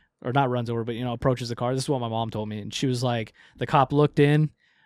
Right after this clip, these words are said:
My mom was freaking out, crying. My dad was like, "We need to go to the hospital." He's like, "Follow me." <laughs> So we got a police escort, but I don't remember any of that 'cause I was out.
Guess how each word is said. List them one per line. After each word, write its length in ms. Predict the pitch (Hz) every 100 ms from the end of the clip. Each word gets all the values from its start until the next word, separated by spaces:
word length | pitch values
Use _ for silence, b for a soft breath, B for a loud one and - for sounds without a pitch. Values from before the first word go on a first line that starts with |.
| _ -
My 140 | 120
mom 280 | 123 135 131
was 320 | 127 - - _
freaking 400 | - 151 139 139
out, 320 | 139 143 - _ -
crying. 480 | - 143 147 151 143
My 140 | 127
dad 300 | 127 135 139
was 180 | 135 127
like, 260 | 127 123
"We 80 | -
need 100 | 151
to 60 | 156
go 100 | 151
to 40 | 147
the 100 | 139
hospital." 340 | 147 - 147
He's 140 | 123 127
like, 160 | 113
"Follow 440 | - - 156 156 151
me." 400 | 156 131 - _
<laughs> 60 | 190
So 340 | - 143 131 B B B
we 40 | 131
got 140 | 131
a 40 |
police 280 | 123 139 120
escort, 340 | 139 - 117 104
but 140 | 117
I 80 | 139
don't 100 | 180
remember 240 | 160 196 151
any 160 | 123
of 20 | 127
that 140 | 135
'cause 100 | 127
I 60 | 120
was 100 | 120
out. 200 | 113 90